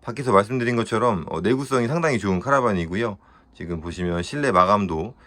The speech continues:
예, 고급스럽게 마감이 되어 있는 걸 보실 수 있습니다. 이 비보 오삼공 K 이십삼 년식 카라반에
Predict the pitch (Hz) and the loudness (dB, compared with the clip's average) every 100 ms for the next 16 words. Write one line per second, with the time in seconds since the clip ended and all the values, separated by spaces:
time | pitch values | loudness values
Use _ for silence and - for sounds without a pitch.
0 | _ - 82 80 95 101 - 85 76 120 | _ -14 -12 -8 -6 -6 -4 -4 -4 -6
1 | 123 90 87 95 87 98 95 82 80 80 | -4 -2 0 0 0 2 2 2 -2 -4
2 | 107 101 87 87 - - 80 78 80 82 | -6 -8 -10 -8 -10 -12 -10 -10 -10 -14
3 | - - _ _ _ - 90 - 131 127 | -20 -20 _ _ _ -10 -8 -4 0 2
4 | 123 120 98 120 113 110 117 113 101 92 | 2 0 2 2 2 -2 0 0 0 -2
5 | 101 139 151 147 131 123 123 117 135 127 | -6 -6 -2 -2 -2 -4 -6 -2 0 2
6 | 110 87 107 | 4 2 0